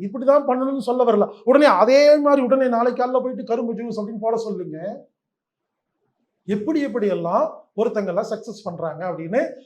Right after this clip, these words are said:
ஒரு ஐந்நூறு பாயிண்ட் சொன்னா, இந்த பிரெயின் இருக்கு இல்லைங்களா,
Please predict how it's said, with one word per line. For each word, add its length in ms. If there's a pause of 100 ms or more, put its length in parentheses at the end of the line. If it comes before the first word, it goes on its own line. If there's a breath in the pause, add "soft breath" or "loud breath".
ஒரு 160
ஐந்நூறு 480
பாயிண்ட் 280
சொன்னா, 560 (240)
இந்த 240
பிரெயின் 180
இருக்கு 240
இல்லைங்களா, 560